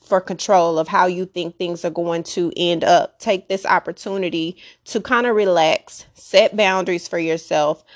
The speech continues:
but embrace things as much as you can, because October is going to bring you a lot of change, a lot of different things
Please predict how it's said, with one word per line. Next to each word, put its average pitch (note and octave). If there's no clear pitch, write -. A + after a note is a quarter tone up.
but E3+
embrace G3+
things F3+
as E3
much F3+
as F3
you E3
can, E3+
because F3+
October F#3+
is F3+
going F3
to E3
bring F#3
you E3+
a D#3+
lot E3
of E3
change, -
a F3
lot F3
of F3+
different E3+
things E3